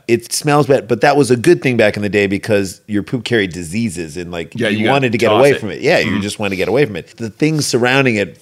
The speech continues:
Speaker 1: you know, cause you, are good in terms of how you should handle it
Speaker 2: Right.
Speaker 1: and treat it. But, you know, I think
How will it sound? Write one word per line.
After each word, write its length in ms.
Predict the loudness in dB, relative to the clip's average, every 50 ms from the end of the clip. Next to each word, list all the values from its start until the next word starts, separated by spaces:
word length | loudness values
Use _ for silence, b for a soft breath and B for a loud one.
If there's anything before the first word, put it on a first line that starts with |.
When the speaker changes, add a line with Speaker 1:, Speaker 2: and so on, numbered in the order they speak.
| _ _
Speaker 1:
you 140 | -8 -6 -4
know, 100 | -4 -6
cause 460 | -6 -6 -2 2 2 4 4 2 0 -2
you, 420 | -4 -4 -4 -4 -6 -6 -6 -2
are 200 | 0 2 0 0
good 440 | 2 2 4 6 6 4 4 0 -6
in 200 | -8 -8 -8 -8
terms 320 | -4 -4 -4 -4 -2 -4
of 80 | -6 -4
how 160 | -2 -2 -2
you 180 | -2 -2 -4 -6
should 320 | -6 -6 -6 -6 -6 -6
handle 340 | -8 -6 -6 -6 -4 -2 -2
it 20 | 0
Speaker 2:
Right. 120 | -2 -2
Speaker 1:
and 60 | -4 -6
treat 220 | -6 -4 -4 -4
it. 120 | -6 -10 B B B B B B B B B _
But, 320 | 0 2 2 0 -2 -8 _ _
you 120 | -10 -10
know, 220 | -8 -8 -10 -10 -10
I 100 | -10 -10
think 400 | -8 -8 -10 -10 -10 -14 -18